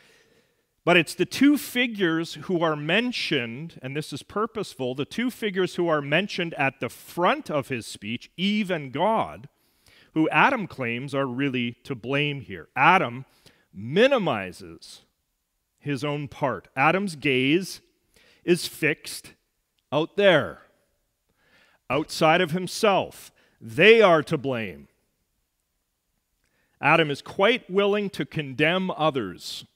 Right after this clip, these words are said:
Adam refuses to look inward and do the very uncomfortable work of grappling with his own failure.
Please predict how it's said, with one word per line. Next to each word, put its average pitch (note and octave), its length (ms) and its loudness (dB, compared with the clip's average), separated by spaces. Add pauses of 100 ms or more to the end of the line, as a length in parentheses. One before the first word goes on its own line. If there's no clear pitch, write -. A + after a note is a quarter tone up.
(1500)
Adam D3+ 340 4
refuses E3+ 580 -4
to - 140 -4
look C#3+ 340 -4
inward G#3 720 -2 (1600)
and D3 180 0
do E3 140 6
the D#3 100 0
very F3 300 4
uncomfortable F3 1000 -2
work D#3+ 520 2
of C#3 220 -2
grappling D3+ 840 0
with C#3+ 200 -2
his D3 220 -4 (100)
own E3+ 640 -2 (360)
failure. D#3 840 -2